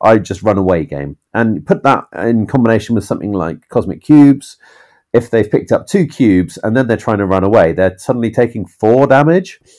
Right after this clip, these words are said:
That's really painful. So I, I really like that they've brought in that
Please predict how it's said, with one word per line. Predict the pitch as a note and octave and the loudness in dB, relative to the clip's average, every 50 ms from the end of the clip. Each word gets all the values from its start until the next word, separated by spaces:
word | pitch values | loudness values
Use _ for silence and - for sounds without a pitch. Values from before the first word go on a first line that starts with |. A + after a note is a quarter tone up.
| _ _ _ | _ _ _
That's | A#2 B2+ A#2+ - - | 0 0 0 0 -4
really | G2 G2+ G#2 G2+ F2 E2 | -2 0 0 0 0 -4
painful. | D2+ - D#2+ D#2 D2+ D2 - D2+ D2+ - _ _ _ _ _ _ _ _ _ _ _ _ _ _ _ - - - - - - _ _ | -8 -8 -10 -12 -12 -10 -12 -12 -12 -12 _ _ _ _ _ _ _ _ _ _ _ _ _ _ _ -20 -20 -20 -20 -20 -20 _ _
So | - - - B2 A2+ A2 A2 A2 G#2+ F#2+ - - _ _ - - - _ _ _ - - | -10 0 4 6 6 6 6 4 4 2 -2 -8 _ _ -20 -20 -20 _ _ _ -8 -4
I, | - - - - - | -4 -2 -2 0 2
I | B2+ | 2
really | B2+ A#2+ C#3+ C3+ B2+ | 4 4 4 4 4
like | A2+ A2 A2+ A2+ A#2 - - | 2 2 2 2 0 -2 -4
that | - - | -6 -2
they've | G#2+ A2 G2+ F#2+ | 0 -2 -2 0
brought | - G#2+ G#2 G2+ - | 0 2 2 2 2
in | G#2 G#2 G2 F#2+ | 0 -2 -2 -2
that | G2+ G#2 - - | -2 -4 -4 -6